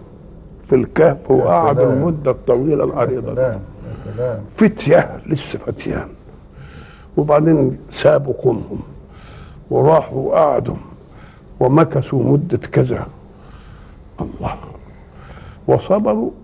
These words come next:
Speaker 1: وبعدين بعثهم الله، ناموا هم وبعثوا.
Speaker 2: آه.
Speaker 1: أيوة. فعلشان يثبت الحق سبحانه وتعالى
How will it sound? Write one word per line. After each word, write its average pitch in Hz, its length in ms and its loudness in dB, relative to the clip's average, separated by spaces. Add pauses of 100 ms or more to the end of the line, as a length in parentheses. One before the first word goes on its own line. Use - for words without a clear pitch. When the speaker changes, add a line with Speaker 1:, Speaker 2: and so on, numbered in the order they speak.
(100)
Speaker 1:
وبعدين 156 600 2
بعثهم 139 640 -2
الله، 120 380 -2
ناموا 175 460 4
هم 254 360 2
وبعثوا. 127 480 0 (960)
Speaker 2:
آه. 139 260 2 (480)
Speaker 1:
أيوة. 113 420 -2 (1160)
فعلشان 139 720 0
يثبت - 500 -6 (1040)
الحق - 520 -4
سبحانه 131 640 -2
وتعالى 127 720 0